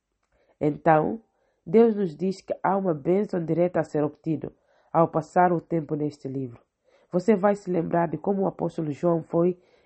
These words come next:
exilado na ilha de Pátamos. Ele havia sido enviado para lá para trabalhar nas minas e viver uma vida difícil por causa da sua fé em Cristo. Ele estava sofrendo e suportando por causa do evangelho do Senhor Jesus Cristo.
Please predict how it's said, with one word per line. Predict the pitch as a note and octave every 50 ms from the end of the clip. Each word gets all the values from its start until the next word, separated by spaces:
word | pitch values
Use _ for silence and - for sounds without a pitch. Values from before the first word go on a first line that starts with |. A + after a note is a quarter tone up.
| _
exilado | - D#3+ - - E3 E3+ F3 F3 E3+
na | E3 E3 D#3
ilha | D#3+ F3 E3+ D#3+
de | D3+ D3
Pátamos. | C#3+ _ F3 E3+ E3+ - - D3+ C#3+ C3 A#2+ - _ _ _ _ _ _ _
Ele | - F#3+ G#3 G#3+
havia | G3+ F3 E3 G3 G3+ F#3+
sido | G3 - G3+ G3 E3+
enviado | F3+ E3+ D#3+ D3+ F3 F#3 F3+ F3+ -
para | - - D#3
lá | D3+ D#3 F3 F3 E3+ F#3 A3 _ _ _ _ _ _ _
para | - E3+ F3
trabalhar | F3 - E3 D#3+ D3+ D#3+ D#3+ E3+ F3+ F3+
nas | E3+ E3 D3+ -
minas | D#3 E3+ F#3 F#3 E3 D#3 C#3+ C#3+ - -
e | - E3
viver | D#3 D#3+ F3+ D#3+ F3 F#3+
uma | F#3+ F#3+ F#3+
vida | E3 D3 E3+ F3+ E3+ E3
difícil | D#3 D#3+ - - _ - A#3+ A3 - - - D#3+ D3 - _ _ _ _ _ _ _
por | - E3
causa | - F3 F3 D#3+ E3 D#3
da | D3+
sua | D3 - - E3 D#3
fé | D3+ - _ - D3 C#3 C3 - _ _ _
em | - C#3+ C#3
Cristo. | C3 - D3+ D3+ D3 - _ - A#2+ - _ _ _ _ _ _ _ _ _ _ _ _ _ _ _ _
Ele | _ - A3 A#3+
estava | A#3 - - A3+ G#3+ G#3
sofrendo | G3+ - - F3+ - - G3 G3+ G#3 F#3+ F#3
e |
suportando | F3+ - F3 - - F3 E3+ - F#3+ F#3 F#3 F3+ E3+
por | - -
causa | - - E3+ E3+ E3+
do | D#3+
evangelho | D#3 D3 D#3 C#3+ C#3+ C#3+ C3 E3 D#3+ D#3+
do | D3 C#3
Senhor | - - E3+ D#3 D#3 D#3
Jesus | D3+ D3 D3 - - -
Cristo. | - - D3 D#3 D3 -